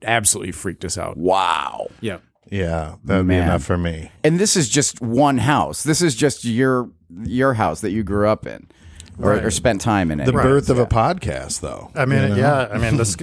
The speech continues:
Speaker 4: and just to wrap this up, I can tell you the scariest thing that happened to me in there
Speaker 2: Yeah.
Speaker 4: was, uh, Jesse is also a D J as well.
Speaker 2: Yeah.
Speaker 4: And one night I went to one of his gigs 'cause I would just go hang with him. Didn't drink this night, came home completely sober,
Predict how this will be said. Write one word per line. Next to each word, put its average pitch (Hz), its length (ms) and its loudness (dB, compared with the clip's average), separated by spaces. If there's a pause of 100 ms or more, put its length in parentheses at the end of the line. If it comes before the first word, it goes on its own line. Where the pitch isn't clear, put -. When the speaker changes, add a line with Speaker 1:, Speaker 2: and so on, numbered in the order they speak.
(100)
Speaker 4:
and 120 220 -2
just 131 180 0
to 135 60 0
wrap 117 280 0
this 95 160 -12
up, 120 200 -2
I 101 80 -6
can 107 120 -6
tell 107 140 -6
you 104 60 -2
the 98 80 -6
scariest 101 440 -4
thing 95 120 -8
that 92 120 -10
happened 98 300 -8
to 90 40 -14
me 107 360 -4
in 92 180 -10
there 92 200 -4
Speaker 2:
Yeah. 98 200 4
Speaker 4:
was, 95 220 -8 (520)
uh, 101 240 -4
Jesse 120 360 -2
is 107 100 -4
also 101 300 -6
a 92 40 -12
D 113 220 -4
J 98 400 -6 (280)
as 98 220 0
well. 101 420 2 (280)
Speaker 2:
Yeah. 98 320 0
Speaker 4:
And 98 140 -6
one 139 280 0
night 113 200 2
I 104 80 2
went 101 260 -2
to 104 280 2
one 98 140 4
of 90 60 -2
his 82 160 -4
gigs 104 380 0
'cause 95 160 -6
I 95 80 -4
would 90 120 -10
just 101 200 -8
go 92 200 -8
hang 98 220 -10
with 101 160 -2
him. 107 160 0 (560)
Didn't 156 180 2
drink 160 220 2
this 156 180 0
night, 139 320 2 (240)
came 143 200 0
home 131 260 4
completely 131 420 0
sober, 123 500 2